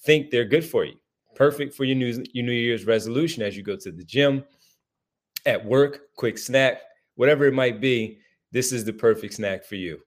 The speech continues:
What makes Built Bars so good? Well, for starters, they're covered in one hundred percent real chocolate. That's right, one hundred percent real chocolate. So you don't have to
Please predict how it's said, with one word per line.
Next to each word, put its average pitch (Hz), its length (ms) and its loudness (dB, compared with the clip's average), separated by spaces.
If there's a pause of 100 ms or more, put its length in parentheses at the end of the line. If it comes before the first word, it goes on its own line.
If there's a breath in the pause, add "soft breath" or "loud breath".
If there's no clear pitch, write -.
(340)
What 113 160 2
makes 151 280 0
Built 131 400 0
Bars 113 260 2
so 110 220 -2
good? 110 320 0
Well, 101 180 -4
for - 120 -16
starters, 107 420 -2
they're 101 80 -8
covered 98 320 -6
in 95 80 -12
one 104 140 -8
hundred 101 260 -12
percent 101 340 -10
real 92 180 -10
chocolate. 127 540 -4
That's 85 240 -10
right, 120 240 0 (120)
one 101 100 -10
hundred 95 200 -12
percent - 260 -20 (120)
real 95 180 -10
chocolate. 135 400 -4
So 120 100 -10
you 104 60 -6
don't 110 200 -4
have 113 180 -2
to 123 160 -6